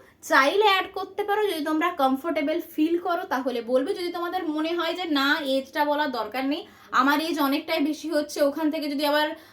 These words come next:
ক্রস কোয়েশ্চেন করে যে "এত বয়স হয়ে গেল আপনার, আপনি এখনো একটা চাকরি খুঁজে পেলেন না", এরকম করে ক্রস কোয়েশ্চেন করতেও পারে, মাঝে মাঝে করে থাকে,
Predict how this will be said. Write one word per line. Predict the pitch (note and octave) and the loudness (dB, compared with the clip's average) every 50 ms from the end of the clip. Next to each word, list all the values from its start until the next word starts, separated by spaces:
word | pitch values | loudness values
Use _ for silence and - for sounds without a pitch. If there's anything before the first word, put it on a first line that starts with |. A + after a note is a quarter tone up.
| - _ _ | -20 _ _
ক্রস | - D#4+ D4+ F4 E4+ - | 2 4 4 4 2 0
কোয়েশ্চেন | - E4 D4 - - - E4+ D4 D4 | 2 4 4 4 4 2 0 0 2
করে | C#4+ D4 C#4+ D4+ | 4 4 4 4
যে | C4+ D4+ D4 | 2 2 2
"এত | B3 - C4 - F4+ | 2 0 -2 -2 -2
বয়স | F4 C4+ C4+ C4+ C4+ C#4+ - - | 0 2 4 4 4 2 0 0
হয়ে | E4 D4 C#4 D4 | 2 2 4 4
গেল | C4+ C#4 D4 | 4 2 2
আপনার, | D4 C#4 C4 C4+ - C4 C4+ C4+ C4 | 4 2 2 0 0 0 0 2 2
আপনি | A#3 - - C#4 D4 D4 | 0 0 0 0 0 2
এখনো | A#3+ G#3+ G#3+ - - D4+ D4 D4 | 2 0 -2 -2 0 2 2 2
একটা | C#4 C#4 C#4 - D4 | 2 0 -2 -4 -6
চাকরি | C#4+ - - E4 - - C4+ C#4+ | -4 -2 -4 -4 -2 -2 -2 -4
খুঁজে | - - C#4+ C4+ C4 C4+ | -2 -2 -2 -2 0 0
পেলেন | C4+ C4+ C4 C4+ C4 C4 | 0 0 0 2 2 0
না", | C4+ C4 B3 - - | 0 -2 -4 -6 -6
এরকম | F4 G#4 G#4 G#4 F#4+ F4+ F#4 | -6 -4 -4 -4 -6 -8 -8
করে | F4 E4+ F4+ | -8 -8 -6
ক্রস | F4+ F4 D4 C4+ C4+ C#4 - | -4 -2 0 0 0 -2 -2
কোয়েশ্চেন | D4 C4+ C#4 C#4 - E4 E4+ | -4 -4 -4 -4 -6 -8 -8
করতেও | - - B3+ B3+ B3+ - - F4 F4 E4+ | -4 -4 -4 -4 -4 -4 -4 -4 -2 -2
পারে, | E4+ D#4 D#4+ | -2 -2 -2
মাঝে | D#4 C#4 A#3+ B3 C#4+ | 0 -2 -2 -2 -2
মাঝে | C#4+ D4 C#4+ D#4 | -2 -2 -2 -6
করে | D4+ - C4 C4+ C#4 C#4 | -6 -4 0 0 0 0
থাকে, | D4+ D4 D4 D4 | 0 -2 -6 -6